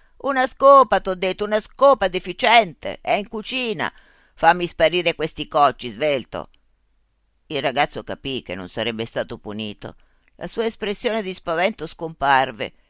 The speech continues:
e subito cominciò a sorridere. Quando tornò con la scopa canticchiava addirittura. Alcuni degli avventori più allegri continuarono a commentare il fatto, divertendosi a sue spese.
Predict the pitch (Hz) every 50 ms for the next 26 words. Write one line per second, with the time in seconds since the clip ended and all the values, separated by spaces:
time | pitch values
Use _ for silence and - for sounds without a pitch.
0 | _ _ _ - - 214 - - 311 381 - 254 214 - 180 - 180 175 175 175
1 | - - 156 180 - - - 175 160 143 143 151 139 120 95 101 85 90 - _
2 | _ _ _ _ _ _ _ _ _ _ _ _ - - 208 214 214 220 - 240
3 | 233 208 240 262 247 - 226 208 185 180 - - 254 254 247 - 170 - 160 160
4 | 170 - - 190 - - - 196 151 147 151 135 127 123 123 135 104 120 123 _
5 | - 135 131 127 120 110 107 - _ _ _ _ _ _ _ _ _ _ _ _
6 | - - 151 147 151 - 208 226 226 208 180 175 156 151 156 139 143 147 135 143
7 | 180 196 190 160 - - 120 117 117 117 131 147 165 175 135 113 95 87 78 -
8 | _ - 123 123 131 - 156 139 147 147 151 160 160 151 147 139 - - 147 135
9 | 139 139 131 - 156 151 156 143 127 - - 143 139 127 127 - - 139 127 147
10 | 165 165 165 160 - - 196 202 196 180 180 - - 156 156 - - 165 139 131
11 | - _ - 104 98 95 107 95 92 101 -